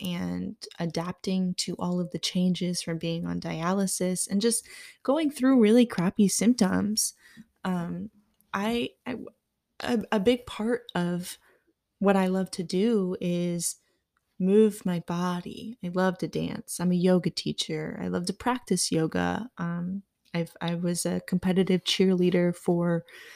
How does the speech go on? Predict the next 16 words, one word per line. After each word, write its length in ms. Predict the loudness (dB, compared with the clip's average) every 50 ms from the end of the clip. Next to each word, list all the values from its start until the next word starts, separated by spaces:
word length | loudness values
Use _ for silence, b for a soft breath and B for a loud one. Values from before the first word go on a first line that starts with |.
| B B B B -6
ten 260 | 0 2 4 4 4
years 460 | 4 4 4 6 6 6 4 4 2
and 100 | -2 -4
hip 220 | 0 0 0 0 0
hop 280 | -4 -4 -4 -2 0
dancer. 800 | 0 2 2 2 0 0 -2 -4 -2 -2 -2 0 0 -2 -2 -4 B B B B B B B B B B B -16 -12
Um, 320 | -10 -8 -8 -8 -8 -10 -12 _ _ 2
I've 140 | 2 2 4
just 240 | 2 0 0 0 0
always 460 | 0 2 2 2 2 2 0 -2 -2 -2
loved 760 | 0 0 0 0 2 2 2 0 0 -2 -6 -10 -14 -16 -16 _ _ _ _ _ _ _ _ _
staying 480 | -8 -6 -2 0 0 0 0 -2 -4 -6
active, 800 | -8 -6 -6 -6 -6 -4 -4 -2 -2 -2 -2 -4 -6 -10 -18 -20 _ _ -8
and 540 | -6 -6 -6 -6 -6 -8 -8 -8 -10 -10 -14 -16 -20 _ _ _ _ _ _ _ _ _ _ _ _ _ _ _ _ _ _ _ _ _ _ _ _ _ _ _ _ -4
I 120 | -2 -2 -2
find 800 | -4 -6 -6 -4 -2 0 0 0 0 2 0 0 -2 -2 -4